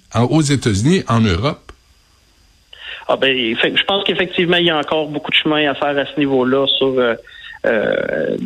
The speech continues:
Speaker 2: il y a des travaux qui ont eu lieu cet été, bien entendu. On, on travaille fort sur de la ventilation naturelle, effectivement. Mais est-ce qu'il y a encore un peu de bout de chemin à faire sur une meilleure accessibilité
Speaker 1: Mais
Speaker 2: de certains purificateurs d'air ?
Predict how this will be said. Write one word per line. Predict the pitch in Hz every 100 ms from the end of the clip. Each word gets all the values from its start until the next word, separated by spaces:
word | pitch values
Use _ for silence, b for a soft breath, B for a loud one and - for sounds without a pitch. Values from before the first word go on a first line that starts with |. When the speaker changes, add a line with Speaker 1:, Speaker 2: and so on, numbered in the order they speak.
| -
Speaker 2:
il | 147 147 139 151
y | 139
a | 139
des | 139
travaux | - 135 147
qui | 151
ont | 135
eu | 135
lieu | 135 139
cet | 156 127
été, | 127 156 151
bien | 143 131
entendu. | 131 147 143 143 165 175 170
On, | 151 135 120 135
on |
travaille | - 139 139
fort | 135 151 143
sur | 143
de | 139
la | 135
ventilation | 135 123 143 127 -
naturelle, | 135 131 - 135 139 143
effectivement. | 135 - 131 - 131 131 131 156 - B B -
Mais | 135
est-ce |
qu'il | -
y | 143
a |
encore | 131 156 147
un | 147
peu | 135 147
de | 139
bout | 131 135
de |
chemin | - 147 143 143
à | 135
faire | 151 151
sur | - 135
une | 131 131 131
meilleure | 139 139 147
accessibilité | 139 - 135 90 78 - -
Speaker 1:
Mais | 131
Speaker 2:
de |
certains | 127 - 143
purificateurs | - 135 - 139 123 135 131
d'air ? | 135 143